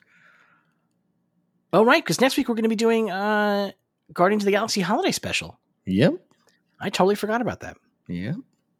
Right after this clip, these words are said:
Speaker 1: Uh, I'm kind of excited about it.
Speaker 2: I'm very excited about it. I'm excited to see those guys again.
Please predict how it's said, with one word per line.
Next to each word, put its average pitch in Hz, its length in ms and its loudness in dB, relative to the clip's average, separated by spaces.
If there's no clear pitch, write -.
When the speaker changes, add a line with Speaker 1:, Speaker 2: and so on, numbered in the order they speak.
Speaker 1:
Uh, 190 340 8
I'm 269 120 0
kind 381 160 2
of 392 60 0
excited 330 320 2
about - 200 -4
it. - 100 -16
Speaker 2:
I'm 196 180 2
very 139 200 -2
excited 76 340 -6
about 62 220 -10
it. 98 60 -6
I'm 113 100 -6
excited 143 360 -6
to 147 60 -8
see - 160 -10
those 90 200 -8
guys 78 220 -12
again. 80 240 -20